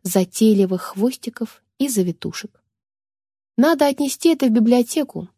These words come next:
Там, кстати, давно пора навести порядок в бумагах». «Нет-нет, Танита, с этим справится Пейн. У вас и так забот хватает». «Хорошо», ответила я, подавив вздох.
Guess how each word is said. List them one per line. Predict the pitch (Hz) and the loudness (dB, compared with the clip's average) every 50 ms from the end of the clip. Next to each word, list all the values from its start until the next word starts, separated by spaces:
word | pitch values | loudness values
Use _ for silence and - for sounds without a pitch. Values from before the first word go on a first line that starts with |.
| _ _ | _ _
Там, | - 285 320 339 | 0 2 2 2
кстати, | 320 - - - 294 294 285 - - - 277 277 262 | 0 -2 -2 0 0 0 0 -2 -4 -2 0 0 2
давно | 214 214 214 214 233 294 349 311 | 4 4 4 4 4 2 0 0
пора | - 208 196 196 190 | 0 2 2 4 4
навести | 196 190 190 190 - - 208 | 4 4 2 0 0 -2 -4
порядок | - - 185 185 185 175 - 165 170 | -2 0 0 0 0 -2 -4 -6 -4
в | 170 | -2
бумагах». | 180 185 180 170 160 156 - 170 - _ _ _ _ _ _ _ _ _ _ _ _ _ _ | 0 0 0 0 -4 -6 -10 -16 -20 _ _ _ _ _ _ _ _ _ _ _ _ _ _
«Нет-нет, | - 302 330 - - - 247 208 170 - - _ - - - _ _ | -2 0 0 0 2 4 4 4 4 2 -4 _ -18 -20 -20 _ _
Танита, | - 277 294 294 247 226 - 196 | 0 2 4 4 4 4 2 0
с | - - | 0 0
этим | 339 320 339 302 | 0 0 0 0
справится | - - - - 269 269 269 262 247 - - 254 233 | -2 -2 0 2 4 4 4 2 0 0 -2 -4 -4
Пейн. | - - 220 196 170 156 151 151 151 160 - _ _ _ _ | -2 0 2 2 2 0 -2 -4 -8 -12 -16 _ _ _ _
У | 208 | 2
вас | 202 247 233 - - | 4 4 2 2 0
и | 262 | -4
так | - - 359 330 - - - _ | 0 0 0 0 0 -4 -14 _
забот | - 185 202 190 170 175 165 - | -4 -2 0 0 0 -2 -6 -8
хватает». | - - - 170 170 - - 160 151 175 175 _ _ _ _ _ _ _ _ _ _ _ _ _ _ _ _ _ _ _ _ _ _ _ | -10 -8 -8 -8 -8 -8 -10 -12 -12 -12 -16 _ _ _ _ _ _ _ _ _ _ _ _ _ _ _ _ _ _ _ _ _ _ _
«Хорошо», | - 240 254 349 427 - - - 294 254 214 214 226 247 - _ _ _ _ _ _ _ - | 0 2 2 2 2 0 0 0 2 2 2 2 0 -2 -4 _ _ _ _ _ _ _ -4
ответила | 202 - - 202 202 190 - - 185 185 | -4 0 2 2 2 2 0 -2 -2 -2
я, | 180 180 180 190 226 | -2 0 -2 -2 -4
подавив | 254 - - 190 185 175 160 170 175 175 | -6 -6 -4 -2 -2 -2 -2 -2 -4 -4
вздох. | 175 180 180 175 170 165 - - - _ _ | -4 -6 -8 -8 -8 -10 -12 -12 -16 _ _